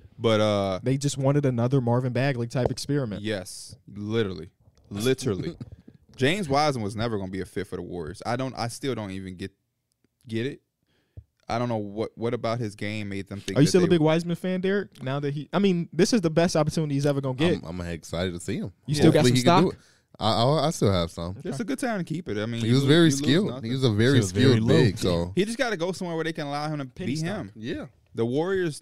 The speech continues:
Speaker 1: have never had a guy like him in a system. They
Speaker 3: Sometimes it's not who you are, it's where you get drafted sometimes.
Speaker 1: Literally. I
Speaker 2: I,
Speaker 1: tell
Speaker 2: I
Speaker 1: the
Speaker 2: would
Speaker 1: people
Speaker 2: say
Speaker 1: all
Speaker 2: a
Speaker 1: the
Speaker 2: lot,
Speaker 1: time.
Speaker 2: most of the time.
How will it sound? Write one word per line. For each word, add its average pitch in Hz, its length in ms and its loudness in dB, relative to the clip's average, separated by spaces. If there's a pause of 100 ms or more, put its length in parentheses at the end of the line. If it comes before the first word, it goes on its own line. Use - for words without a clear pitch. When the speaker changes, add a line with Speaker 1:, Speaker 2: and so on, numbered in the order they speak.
(120)
Speaker 1:
have 139 160 -4
never 135 320 -6
had 131 240 -4
a 113 40 -4
guy 113 220 -6
like 107 180 -6
him 110 160 -6
in 101 40 -10
a 98 100 -8
system. 104 420 -12
They 78 60 -14
Speaker 3:
Sometimes 170 440 4
it's 147 120 2
not 123 340 2 (1040)
who 127 120 4
you 104 220 2
are, 113 180 4
it's 98 80 -4
where 101 100 2
you 120 80 0
get 104 120 0
drafted 85 420 -2
sometimes. 76 420 -10
Speaker 1:
Literally. 127 420 -4 (880)
I 143 100 0
Speaker 2:
I, 190 40 0
Speaker 1:
tell 240 160 0
Speaker 2:
I - 20 0
Speaker 1:
the 208 60 2
Speaker 2:
would 233 60 0
Speaker 1:
people 190 160 2
Speaker 2:
say 175 60 2
Speaker 1:
all 175 120 4
Speaker 2:
a - 20 0
Speaker 1:
the - 40 -2
Speaker 2:
lot, 156 140 0
Speaker 1:
time. 156 100 -2
Speaker 2:
most 165 200 -2
of 139 60 -2
the 120 60 -6
time. 107 280 -4